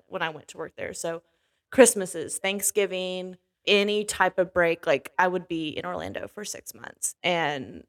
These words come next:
I was not coming home. There was no way around it. And so, like, having to go into that season knowing that it, I was probably gonna, he was gonna come visit me maybe once, which was, like, a long weekend, which was awesome that he did. He had that availability to come, but, like,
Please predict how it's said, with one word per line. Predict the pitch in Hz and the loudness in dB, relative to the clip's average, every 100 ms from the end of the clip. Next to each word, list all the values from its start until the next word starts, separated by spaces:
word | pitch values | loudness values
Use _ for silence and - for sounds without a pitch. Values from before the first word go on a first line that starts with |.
| _ - | _ 0
I | 175 | 2
was | 170 175 | 2 -4
not | 143 - | -8 -8
coming | - 151 170 | -12 -12 -16
home. | 180 160 - | -14 -14 -14
There | 214 185 | -6 -4
was | 165 170 | -4 -6
no | 160 151 | -6 -8
way | 117 165 160 | -8 -6 -4
around | 113 151 - 95 | -4 -4 -6 -6
it. | 95 - | -10 -12
And | - 185 | -8 -2
so, | 190 170 | 0 2
like, | 147 127 - _ - | 0 -4 -8 _ -10
having | 202 202 185 190 | 0 2 2 -2
to | 190 185 | -6 4
go | 196 175 | 8 8
into | 185 196 | 6 0
that | 180 | 0
season | - 180 175 175 | -2 -2 -2 -2
knowing | 165 143 185 190 185 | 0 0 0 -2 -2
that | 170 147 101 _ _ _ _ | 0 2 0 _ _ _ _
it, | 185 175 156 | 2 4 6
I | 185 | 8
was | 175 | 6
probably | - 175 175 | 2 -4 -4
gonna, | 170 170 | -6 -4
he | 208 | -4
was | 196 | -2
gonna | 196 | -2
come | 180 180 | -4 -2
visit | 170 170 | -2 -2
me | 175 175 | -6 -4
maybe | 165 165 165 | -4 -4 -6
once, | 151 156 220 285 - - _ | -2 0 0 0 0 -2 _
which | 196 180 - | 4 4 4
was, | 175 | -4
like, | 170 - | -4 -4
a | 175 | -6
long | 170 165 | -6 -6
weekend, | 151 120 226 294 311 | -6 -4 -4 -4 0
which | 208 226 | 0 2
was | 220 - - | 0 2 6
awesome | 190 269 214 | 8 8 4
that | 190 170 | -4 -6
he | 175 | 0
did. | 151 190 | 2 2
He | 185 180 | 2 0
had | 180 | 2
that | 170 160 | 2 -2
availability | 160 170 170 170 180 175 | -4 -4 -2 -2 -2 -4
to | 160 | -10
come, | - 180 190 180 | -6 -2 -2 0
but, | 165 | 0
like, | 151 156 | 2 -2